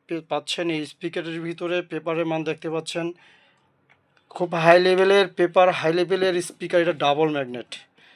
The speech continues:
বিএম। বন্ধুরা, দেখতে পাচ্ছেন ডাবল ম্যাগনেট,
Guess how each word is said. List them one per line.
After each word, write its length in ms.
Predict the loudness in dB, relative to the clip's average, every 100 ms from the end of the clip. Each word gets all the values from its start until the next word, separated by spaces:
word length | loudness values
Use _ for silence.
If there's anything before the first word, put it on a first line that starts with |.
| _ -16
বিএম। 400 | -2 2 2 2 -10 _ _ _ _ _ _ _ _ _ _ _ _ -2
বন্ধুরা, 280 | 2 2 0 -6 -20 _ _ -4
দেখতে 240 | -4 0
পাচ্ছেন 380 | 0 0 0 0
ডাবল 300 | 2 2 0
ম্যাগনেট, 400 | -2 -4 -4 -6